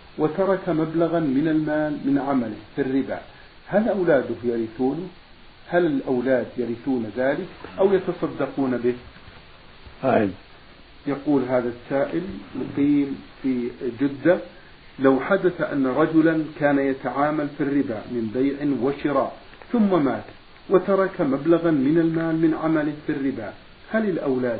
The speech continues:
Speaker 1: يرثون أو يتصدقون بهذا المال؟"
Speaker 2: يرثون ما علم وراء، يرثونه، وإذا علموا يقينا أن جزءا من المال ربا صدقوا به. إذا علموا يقينا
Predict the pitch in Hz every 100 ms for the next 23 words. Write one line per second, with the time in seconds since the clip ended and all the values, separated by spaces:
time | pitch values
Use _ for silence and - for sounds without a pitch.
0 | 127 127 120 - 143 208 - - - -
1 | 214 220 196 190 - 151 160 - 160 143
2 | 139 127 127 127 120 123 123 120 117 -
3 | - - - - - - _ _ - -
4 | - - - 143 170 131 117 98 92 104
5 | 101 104 113 139 180 156 123 123 113 -
6 | - - - - - _ 139 117 117 120
7 | 135 131 123 123 120 139 139 117 113 -
8 | 113 113 110 101 - - _ - _ _
9 | - - 131 147 120 120 113 113 110 127
10 | 131 175 - - - - - _ _ -
11 | 147 123 - 87 - - - - - -
12 | _ 113 117 131 131 120 117 117 120 120
13 | 101